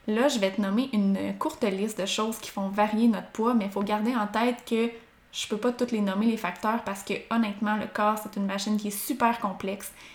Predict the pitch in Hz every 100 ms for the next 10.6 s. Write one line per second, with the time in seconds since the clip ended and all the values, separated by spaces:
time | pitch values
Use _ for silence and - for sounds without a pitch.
0 | - 226 247 247 - - 196 196 196 -
1 | - - 294 285 226 202 - 190 202 185
2 | - 196 - - - 196 196 196 202 214
3 | - - - 190 196 208 190 - - -
4 | 80 - _ _ _ _ - - - -
5 | - 277 240 214 220 214 208 190 190 202
6 | 285 - - - - - - 196 190 196
7 | 208 185 196 - 214 240 - 208 185 -
8 | 233 196 185 - - 151 - - - -
9 | - - - - - - 214 196 185 196
10 | 262 247 196 190 254 226